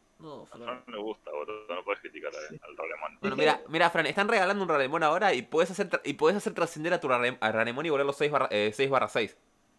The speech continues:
Speaker 2: Creo que no podés, a Raremon no podés trascenderlo.
Speaker 1: ¿Cómo que no?
Speaker 3: Eh, pro-,
Speaker 2: Sí,
Speaker 3: probé y me
Speaker 2: porque
Speaker 3: deja
Speaker 2: a-
Speaker 3: colocarlo, pero dice que no tiene el nivel suficiente.
Speaker 2: Ah, ah, por ahí Raremon sí te deja, entonces. A
Speaker 1: Sube-
Speaker 2: Tanemon y a Toyagumon no te deja.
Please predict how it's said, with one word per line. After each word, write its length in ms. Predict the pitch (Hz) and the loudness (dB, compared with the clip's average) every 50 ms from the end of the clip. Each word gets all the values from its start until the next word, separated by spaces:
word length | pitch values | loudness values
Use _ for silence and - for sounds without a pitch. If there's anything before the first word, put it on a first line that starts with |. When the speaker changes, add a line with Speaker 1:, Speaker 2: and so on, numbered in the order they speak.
| _ _ - | _ _ -4
Speaker 2:
Creo 160 | 110 107 101 | -2 0 0
que 60 | 95 | 0
no 100 | 90 90 | 0 0
podés, 220 | 92 87 87 90 - - | 2 2 0 0 0 -4
a 120 | - 92 | -4 -2
Raremon 320 | 90 82 85 90 95 101 107 | 0 0 0 0 -2 -2 -2
no 100 | 104 95 | -2 0
podés 180 | 90 85 82 | 0 0 0
trascenderlo. 460 | - 85 92 95 85 85 82 82 82 - - - - - - - - _ _ _ - | 0 -4 -6 -6 -8 -8 -8 -8 -10 -14 -16 -20 -20 -20 -20 -20 -20 _ _ _ -8
Speaker 1:
¿Cómo 160 | 120 120 110 | -4 -4 -2
que 140 | - 107 107 | 0 0 0
no? 120 | 101 98 123 | 0 0 -2
Speaker 3:
Eh, 140 | 127 127 127 123 - - _ _ | -2 -6 -8 -10 -14 -20 _ _
pro-, 100 | - 143 _ _ _ _ _ _ _ - - _ - | -14 -14 _ _ _ _ _ _ _ -14 -14 _ -14
Speaker 2:
Sí, 60 | - 151 | -16 -8
Speaker 3:
probé 480 | 156 180 - 147 143 147 147 160 185 226 277 | -4 -2 -2 0 0 0 0 0 0 0 -2
y 40 | 294 | -2
me 120 | 262 226 | -2 0
Speaker 2:
porque 240 | 214 196 190 190 190 | 0 0 0 0 2
Speaker 3:
deja 180 | 185 185 180 175 | 4 4 4 4
Speaker 2:
a- 40 | |
Speaker 3:
colocarlo, 560 | 180 135 131 160 170 180 160 147 135 123 117 127 | 2 0 -2 -2 -2 -2 -2 -4 -4 -6 -6 -8
pero 160 | 131 127 123 127 147 | -10 -10 -8 -8 -8
dice 260 | 151 - - 175 156 | -8 -10 -10 -12 -10
que 100 | 156 151 | -10 -10
no 200 | 135 135 139 139 | -8 -8 -8 -8
tiene 240 | 135 151 147 147 143 | -8 -8 -6 -6 -4
el 60 | 139 | -4
nivel 220 | 131 131 135 135 131 | -4 -4 -6 -8 -10
suficiente. 680 | 135 120 123 - - 139 135 135 131 127 131 131 - - _ _ _ _ _ _ _ _ _ _ - | -12 -14 -16 -12 -8 -8 -6 -6 -6 -8 -10 -12 -14 -18 _ _ _ _ _ _ _ _ _ _ -4
Speaker 2:
Ah, 500 | - 92 98 117 139 151 143 - 170 196 | 0 2 4 4 4 4 2 2 2 0
ah, 80 | 202 165 | 0 -2
por 120 | 165 160 | -2 -4
ahí 80 | 170 175 | -4 -4
Raremon 300 | 160 139 135 131 143 147 | -4 -6 -6 -8 -10 -10
sí 120 | - 156 127 | -12 -12 -8
te 80 | 101 | -6
deja, 180 | 92 90 - _ | -6 -8 -8 _
entonces. 260 | _ - 80 - _ _ _ _ _ _ _ _ _ _ - | _ -20 -20 -20 _ _ _ _ _ _ _ _ _ _ -4
A 60 | - | -2
Speaker 1:
Sube- 80 | 120 127 | 0 2
Speaker 2:
Tanemon 300 | 101 - 104 120 139 160 | 2 2 2 2 2 2
y 20 | |
a 80 | 143 - | 2 4
Toyagumon 540 | - 107 101 101 95 92 95 110 131 156 139 | 4 4 4 4 4 2 0 -2 -4 -2 0
no 140 | 117 104 - | -2 -2 0
te 80 | 87 80 | 0 -2
deja. 240 | 80 80 - - | -2 -2 -6 -12